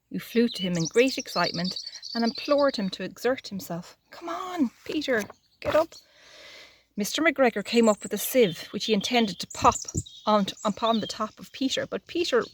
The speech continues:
wriggled out just in time, leaving his jacket behind him. <gasps> He just got out in time. And rushed into the tool shed and jumped into a can. It would have been a beautiful thing to hide in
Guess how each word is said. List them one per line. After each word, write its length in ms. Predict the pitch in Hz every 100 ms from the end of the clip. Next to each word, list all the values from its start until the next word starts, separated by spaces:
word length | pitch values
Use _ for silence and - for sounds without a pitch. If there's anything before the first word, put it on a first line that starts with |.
| -
wriggled 380 | 254 370 269 240
out 220 | 226 -
just 320 | - 370 -
in 120 | 453
time, 440 | 440 359 349 320 349
leaving 340 | 330 254 269 277
his 100 | 302
jacket 340 | - 269 302
behind 360 | 311 311 339 330
him. 160 | 311 311
<gasps> 520 | _ - - - - -
He 140 | -
just 300 | - - - -
got 140 | 277
out 160 | 277 -
in 80 |
time. 440 | 277 - 302 330 254 - - - - - - - - - - - - - - - - - _ - _ - _
And 360 | 240 220 214 269
rushed 320 | 349 - -
into 200 | 214 -
the 80 | 202
tool 260 | - 262
shed 320 | 214 - 151
and 140 | 185 196
jumped 300 | 285 233 -
into 200 | 190 240
a 60 |
can. 400 | 240 330 330 226 165 - - - _ _
It 140 | 202 196
would 140 | 202
have 100 | 196
been 160 | 208 190
a 60 |
beautiful 480 | 185 202 311 - 143
thing 200 | - 156
to 80 | 180
hide 300 | 180 196 196
in 220 | 151 208